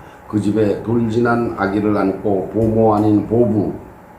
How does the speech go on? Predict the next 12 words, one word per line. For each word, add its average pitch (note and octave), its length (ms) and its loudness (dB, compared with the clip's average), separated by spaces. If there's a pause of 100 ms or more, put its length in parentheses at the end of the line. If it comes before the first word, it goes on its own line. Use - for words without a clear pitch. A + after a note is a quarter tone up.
(120)
보부가 G#2 400 0
나오는데, A2 560 2
아기가 G2+ 400 0
나를 G2+ 320 0
보더니 G#2 360 0
같은 - 320 -4
색깔이라고 G#2 840 -2
반가워하기는커녕 G2+ 1160 -2 (440)
새까만 A#2 680 0
보부 G#2+ 360 0
품으로 B2+ 440 -2
숨는다. F2 580 -2